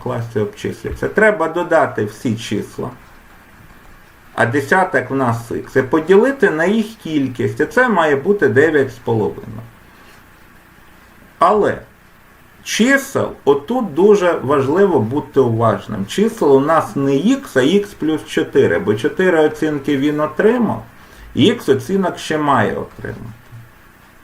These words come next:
Тому це в нас шістнадцять і це в шістнадцять, тридцять два плюс десять ікс. І множимо за правилом пропорції, це вже відповідно шостий клас,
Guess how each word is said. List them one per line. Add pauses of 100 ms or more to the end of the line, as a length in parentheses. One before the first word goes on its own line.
(420)
Тому
це
в
нас
шістнадцять
і
це
в
шістнадцять,
тридцять
два
плюс
десять
ікс. (640)
І
множимо
за
правилом
пропорції,
це
вже
відповідно
шостий
клас,